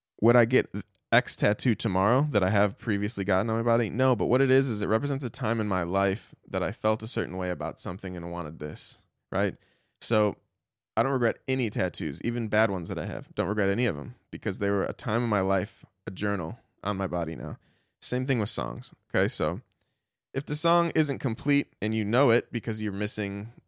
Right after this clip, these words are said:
an ending or an interlude or a second verse or a chorus, then that's obvious, right? But what I mean is, if you have all that and your song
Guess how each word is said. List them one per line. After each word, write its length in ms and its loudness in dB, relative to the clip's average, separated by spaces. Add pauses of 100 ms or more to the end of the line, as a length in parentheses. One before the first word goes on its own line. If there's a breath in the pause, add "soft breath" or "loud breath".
an 120 0
ending 380 0
or 280 0
an 300 0
interlude 520 -4
or 280 2
a 100 0
second 340 -2
verse 400 0
or 180 0
a 100 -2
chorus, 520 -2
then 280 -4
that's 260 0
obvious, 540 -2
right? 260 0 (340 soft breath)
But 100 -4
what 120 2
I 80 2
mean 300 2
is, 380 0 (840)
if 120 -6
you 120 0
have 300 2
all 140 2
that 200 2
and 100 -6
your 100 -4
song 460 -2